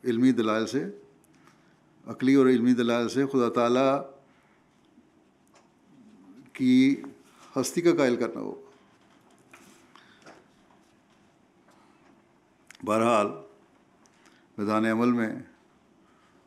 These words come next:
जो तजुर्बात हों, जो मुश्किलात हों, उनके हल करने के लिए इल्मी और अकली दलाइल तलाश करने और ख़ुद दुआ करके फिर इस बारे में मेहनत भी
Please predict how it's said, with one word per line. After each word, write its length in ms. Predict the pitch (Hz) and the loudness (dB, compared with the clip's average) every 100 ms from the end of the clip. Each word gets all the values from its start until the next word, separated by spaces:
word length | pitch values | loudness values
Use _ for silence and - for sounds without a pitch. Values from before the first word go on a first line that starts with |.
| _ _ - | _ _ -12
जो 180 | 98 107 | -4 -2
तजुर्बात 560 | 113 107 101 110 113 117 | 0 -2 0 0 -2 -4
हों, 220 | 113 90 - - _ _ _ _ _ | -6 -8 -14 -20 _ _ _ _ _
जो 140 | 117 117 | -4 -2
मुश्किलात 580 | 113 - 110 107 104 110 | -2 -2 -2 -2 -2 -6
हों, 240 | 110 95 - - _ _ - - - _ 117 | -8 -10 -16 -20 _ _ -20 -20 -20 _ -6
उनके 200 | 107 110 | -4 -2
हल 160 | 110 | -2
करने 300 | 110 107 110 | -2 -2 -2
के 80 | 107 | -2
लिए 480 | 107 104 98 101 - - _ _ _ _ _ _ - _ _ _ _ _ _ | -2 -2 -4 -6 -16 -20 _ _ _ _ _ _ -20 _ _ _ _ _ _
इल्मी 340 | 131 123 131 131 | 0 4 4 4
और 120 | 127 | 4
अकली 240 | 117 123 120 | 2 0 2
दलाइल 340 | 113 110 113 | 2 2 0
तलाश 420 | 110 110 107 95 117 - | -2 -2 -2 -4 -10 -10
करने 340 | 120 110 123 131 - _ _ - | -8 -6 -6 -8 -14 _ _ -14
और 100 | 107 | -14
ख़ुद 180 | - 117 | -6 -4
दुआ 240 | 113 110 127 | 0 2 2
करके 380 | 147 127 117 - - - _ _ _ _ _ _ - | 0 -2 -4 -8 -12 -20 _ _ _ _ _ _ -6
फिर 120 | 113 | -4
इस 100 | 107 | -2
बारे 280 | 107 104 107 | -4 -4 -4
में 260 | 104 95 92 | -6 -8 -8
मेहनत 280 | 110 123 | -4 -4
भी 100 | 120 | -2